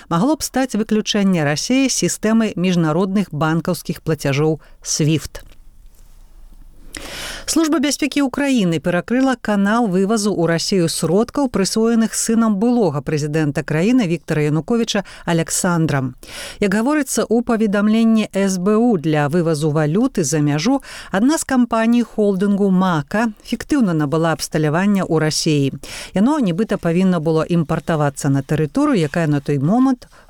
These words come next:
ужо была непадкантрольная украінскай уладзе. Па гэтым канале было выведзена больш за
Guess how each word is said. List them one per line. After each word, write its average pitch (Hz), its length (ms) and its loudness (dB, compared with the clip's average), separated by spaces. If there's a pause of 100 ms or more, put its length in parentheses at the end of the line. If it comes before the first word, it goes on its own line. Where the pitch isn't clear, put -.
ужо 240 160 2
была 185 240 2
непадкантрольная 180 1040 0
украінскай 143 560 -2
уладзе. 139 560 0 (400)
Па 160 80 2
гэтым 156 240 0
канале 190 480 0
было 147 240 0
выведзена 196 480 2
больш 151 320 0
за 147 80 2